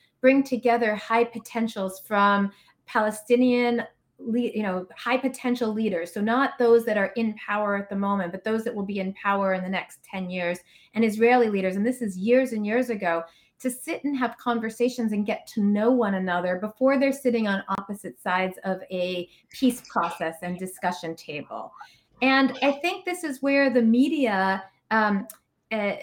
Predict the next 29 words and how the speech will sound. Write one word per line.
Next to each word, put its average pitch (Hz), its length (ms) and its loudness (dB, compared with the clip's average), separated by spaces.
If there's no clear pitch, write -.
minimizes, 226 1040 2
or, 226 320 0
you 262 80 4
know, 240 140 4
in, 247 300 6
uh, 233 80 -2
the 247 100 2
media 285 800 2
is 220 140 -4
a 202 80 -2
fantastic 262 800 -4
institution, 247 880 -2
and 269 540 2
the 262 80 6
sound 294 520 -2
bites 262 320 0
don't 247 260 0
capture 240 520 -4
the 208 140 -6
complexity 202 1120 -4
of 190 180 -6
the 196 220 -6
issues. - 640 -12
And 240 120 -2
so 285 120 0
again, 277 300 2
this 262 200 2
is 262 120 -10
where 269 320 0